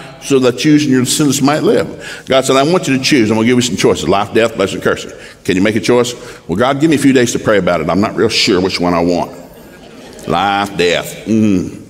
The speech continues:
mm, mm. Blessing, cursing. Mm. I need to consult some people. Well, God gave them, "Hey, stupid, choose life."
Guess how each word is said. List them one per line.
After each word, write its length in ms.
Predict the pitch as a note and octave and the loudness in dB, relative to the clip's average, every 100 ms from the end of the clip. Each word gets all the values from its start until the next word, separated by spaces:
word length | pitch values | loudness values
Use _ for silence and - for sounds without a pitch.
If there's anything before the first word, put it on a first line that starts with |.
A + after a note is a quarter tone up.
| - | -6
mm, 460 | G#2+ F2 - - - - - | -4 -4 -6 -16 -20 -20 -14
mm. 320 | D#2+ D2+ - - - - - - - - - - - - | -10 -8 -10 -16 -18 -20 -20 -20 -20 -20 -20 -18 -6 0
Blessing, 380 | B2 C3 B2 - - | 0 0 -4 -6 0
cursing. 380 | A2+ E2+ D2+ | 0 0 -4
Mm. 760 | - - F#2 G#2 F#2+ D#2+ D2+ D2 - - - | -10 -10 -2 0 0 0 -6 -14 -20 -20 -6
I 40 | F#2+ | 0
need 160 | G#2 | 0
to 40 | G2+ | 0
consult 340 | F#2+ - F#2 | -2 0 -2
some 120 | - | -2
people. 320 | - E2 - - - - - - - - - - - - - - - - E4 - - - - - - - - - - - - - - - - - - - - - | -4 -6 -8 -18 -20 -20 -20 -20 -20 -20 -18 -16 -16 -16 -16 -16 -16 -16 -16 -16 -16 -16 -18 -20 -20 -20 -20 -20 -20 -20 -20 -20 -20 -20 -20 -20 -20 -20 -20 -4
Well, 140 | D3 C#3 | -2 0
God 280 | G3 A#3+ E3 | 0 0 0
gave 200 | A#3 F3+ | 0 0
them, 140 | D3 - - - | -2 -6 -8 0
"Hey, 260 | F#3+ C#3+ | 2 2
stupid, 520 | G#2+ - B2+ D3+ F3+ - | 0 0 2 2 0 2
choose 260 | G3 D3 | 2 4
life." 400 | E3+ F#2+ D2 - | 2 0 -4 -10